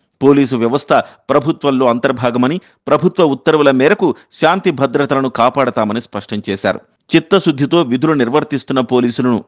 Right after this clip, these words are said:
మీరు ఎర్ర డైరీలోకి ఎక్కిస్తే, ప్రజలు మిమ్మల్ని నల్ల డైరీలోకి ఎక్కిస్తారన్నారు. మీరు పోలీసు వ్యవస్థకు ఎన్నడూ మేలు చేయకపోగా పోలీసుల ఆత్మగౌరవం దెబ్బతీసే విధంగా వ్యవహరిస్తే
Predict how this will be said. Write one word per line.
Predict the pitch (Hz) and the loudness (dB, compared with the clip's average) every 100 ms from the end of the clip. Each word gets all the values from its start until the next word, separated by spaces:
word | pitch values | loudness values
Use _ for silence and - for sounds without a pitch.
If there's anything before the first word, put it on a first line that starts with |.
| 117 | 0
మీరు | 123 | 0
ఎర్ర | 107 113 143 | 2 2 2
డైరీలోకి | 139 131 127 120 113 | 2 2 0 -2 -4
ఎక్కిస్తే, | - 147 - 226 - - _ | -4 -6 -2 -2 -4 -20 _
ప్రజలు | 160 170 208 | -2 2 2
మిమ్మల్ని | 160 160 170 165 | 0 -2 -2 -2
నల్ల | 131 120 151 | -2 0 0
డైరీలోకి | 160 160 151 135 131 | 2 0 0 -2 -2
ఎక్కిస్తారన్నారు. | 107 127 - 110 104 98 82 _ _ _ | -8 -8 -4 -4 -2 -4 -6 _ _ _
మీరు | 113 127 | 0 0
పోలీసు | 120 123 160 160 139 | 0 0 0 0 0
వ్యవస్థకు | 131 143 156 143 | 0 -2 -4 -4
ఎన్నడూ | 123 113 143 151 156 | 0 0 2 2 2
మేలు | 131 139 139 | 2 0 0
చేయకపోగా | 123 139 147 139 127 123 - - _ 156 | 0 0 0 0 2 2 0 -12 _ 0
పోలీసుల | 180 185 170 165 | 2 2 0 2
ఆత్మగౌరవం | 143 175 170 160 143 143 139 | 2 2 -4 -4 0 0 0
దెబ్బతీసే | 123 123 139 135 131 | -4 -4 -4 -4 -6
విధంగా | 117 123 117 | -4 -2 0
వ్యవహరిస్తే | 110 110 117 120 - 123 | 0 0 -2 -4 -2 0